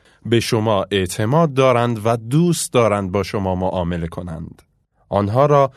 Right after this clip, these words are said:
با احساس تعلق مثبت و روابط با کیفیت جذب کنید. آنچه در این چکیده می‌آموزید. لری کندال،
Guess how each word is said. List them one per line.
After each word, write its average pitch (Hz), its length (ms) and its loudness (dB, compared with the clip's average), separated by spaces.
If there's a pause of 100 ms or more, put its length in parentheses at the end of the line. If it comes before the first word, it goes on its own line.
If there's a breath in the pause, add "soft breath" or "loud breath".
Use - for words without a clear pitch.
(200 soft breath)
با 113 220 4
احساس 147 640 0 (120)
تعلق 117 600 -2
مثبت 113 760 -2 (300 soft breath)
و 107 40 6
روابط 120 720 2
با 143 320 2
کیفیت 143 760 -2
جذب 101 440 0
کنید. 87 480 -8 (1800)
آنچه 151 480 2
در 120 160 2
این 110 140 0
چکیده 98 520 0
می‌آموزید. 85 840 -2 (1200)
لری 165 380 4
کندال، 107 560 2